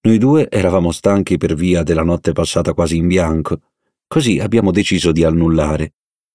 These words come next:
Rodrigue, l'unico che aveva veramente voglia di andarci, era deluso. "Puoi benissimo fare il bagno in piscina", gli diceva Hélène. Lui era stufo di fare il bagno in piscina. Avrebbe voluto almeno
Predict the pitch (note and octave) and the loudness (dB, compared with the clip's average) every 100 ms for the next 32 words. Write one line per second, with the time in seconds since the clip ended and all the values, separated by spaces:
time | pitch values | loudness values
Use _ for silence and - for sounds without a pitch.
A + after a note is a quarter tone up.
0 | _ _ _ _ _ _ _ _ _ - | _ _ _ _ _ _ _ _ _ 0
1 | A#2 A#2 F2+ E2+ D2+ - _ _ _ _ | 0 2 2 0 -2 -8 _ _ _ _
2 | _ F#2+ A2 A2+ F2+ F2+ F2+ F2 E2 F#2 | _ 0 2 2 2 0 2 2 2 2
3 | E2 E2+ E2 F2+ D#2 D#2+ F2 E2+ D#2+ E2+ | 2 2 2 0 0 0 2 2 2 0
4 | E2 D#2+ D#2 D2 - E2+ G#2 G#2 A2 G2+ | 2 0 0 -4 -6 -2 -2 -2 0 0
5 | D#2 D#2 D2 _ _ _ _ _ _ _ | 0 -4 -6 _ _ _ _ _ _ _
6 | _ E2+ D#2 D#2+ E2 - D#2+ D#2+ D#2+ D#2 | _ -2 2 0 0 0 -2 0 -2 0
7 | E2 D#2+ D#2+ D#2 G2 - - C3+ D#2+ D2+ | 0 0 0 0 -2 -2 0 0 0 -2
8 | D2 D2+ D2 E2 D2+ D#2 D2+ D2 D2 C#2+ | -2 -4 -2 -2 0 0 0 0 -2 -6
9 | _ _ _ _ _ _ - C3 G2 G#2+ | _ _ _ _ _ _ -4 0 0 0
10 | A2 - - E2 D#2 - D#2+ D#2 D#2 D#2 | -4 -6 -2 0 -2 -2 -2 -2 -2 -2
11 | D#2 D#2 D#2 D#2+ F#2+ E2+ - D#2 D#2+ E2 | -2 0 0 -2 -4 -6 -2 -2 -4 -8
12 | _ _ _ - F2+ E2+ E2 E2 E2+ E2+ | _ _ _ -2 0 2 2 0 0 2
13 | E2 F2 F#2 F2 D#2+ | 2 2 2 0 -2